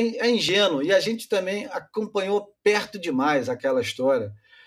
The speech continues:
E é diferente, é como você diz, é bom que a história esteja contada,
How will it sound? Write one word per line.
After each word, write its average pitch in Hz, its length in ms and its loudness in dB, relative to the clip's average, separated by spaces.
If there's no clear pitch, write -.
E 143 100 4
é 156 80 8
diferente, 165 400 0
é 175 40 -4
como 214 200 -2
você 202 240 2
diz, 165 280 -2
é 185 140 2
bom 208 240 2
que 214 240 -6
a 170 120 2
história 170 460 6
esteja 190 460 0
contada, 151 720 -2